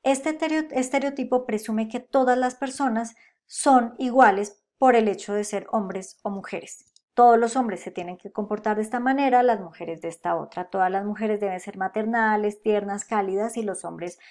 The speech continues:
agresivos, no llorar, etcétera. La discriminación es la base,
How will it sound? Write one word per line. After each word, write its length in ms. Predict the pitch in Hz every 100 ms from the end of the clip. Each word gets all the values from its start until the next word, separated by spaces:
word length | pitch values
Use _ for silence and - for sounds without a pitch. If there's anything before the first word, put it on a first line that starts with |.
| -
agresivos, 680 | - 226 247 247 247 226 214
no 100 | 202
llorar, 320 | 175 180 160 160
etcétera. 440 | - - _ - _ _ _ _ _ _ - - - - -
La 180 | 214
discriminación 960 | 214 320 - 269 240 208 196 - 165 - -
es 120 | 202
la 180 | 208 196
base, 520 | 233 226 220 -